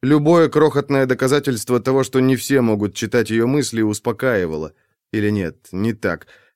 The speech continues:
Это была возможность сделать вид, что она может установить границы, контролировать то, чего на самом деле не контролирует.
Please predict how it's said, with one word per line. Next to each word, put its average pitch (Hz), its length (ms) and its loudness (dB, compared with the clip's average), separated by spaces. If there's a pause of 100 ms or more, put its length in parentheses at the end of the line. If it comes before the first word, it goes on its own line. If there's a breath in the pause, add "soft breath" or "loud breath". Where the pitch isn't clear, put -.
Это 160 220 2
была 165 300 2
возможность 151 760 0
сделать 147 540 0
вид, 165 260 -2
что 120 220 0
она 113 140 2
может 104 280 0
установить 113 520 -2
границы, 113 640 -2 (280 soft breath)
контролировать 127 880 0
то, 139 180 4
чего 104 260 0
на 101 100 0
самом 101 320 0
деле 101 260 0
не 101 240 0
контролирует. 98 840 -4